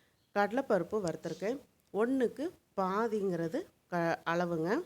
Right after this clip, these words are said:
நம்ம ஒரு டம்ளர் உளுந்து எடுத்தோம்னா, மித்த பொருட்கள் எல்லாம் அரை டம்ளர் அளவுக்கு நம்ம எடுத்துக்கணும். கடலைப்பருப்பை ஒண்ணு போல வறுத்து விட்டுக்கோங்க.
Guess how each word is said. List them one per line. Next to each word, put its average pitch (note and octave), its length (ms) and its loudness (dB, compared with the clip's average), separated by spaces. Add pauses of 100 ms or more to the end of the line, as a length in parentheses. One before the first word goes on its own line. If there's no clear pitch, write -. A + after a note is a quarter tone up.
(640)
நம்ம G3 260 0
ஒரு A#3 320 2
டம்ளர் A3+ 340 2 (100)
உளுந்து G3 220 0
எடுத்தோம்னா, E3+ 480 0
மித்த G#3 420 -2
பொருட்கள் G#3 520 0
எல்லாம் E3+ 400 -2 (400)
அரை F#3 380 -4
டம்ளர் G3 300 0
அளவுக்கு E3 420 -2
நம்ம F3+ 220 0
எடுத்துக்கணும். E3+ 720 -2
கடலைப்பருப்பை F#3 680 -4
ஒண்ணு F3 240 0
போல F3 320 -4
வறுத்து D#3+ 320 -6
விட்டுக்கோங்க. E3 640 -4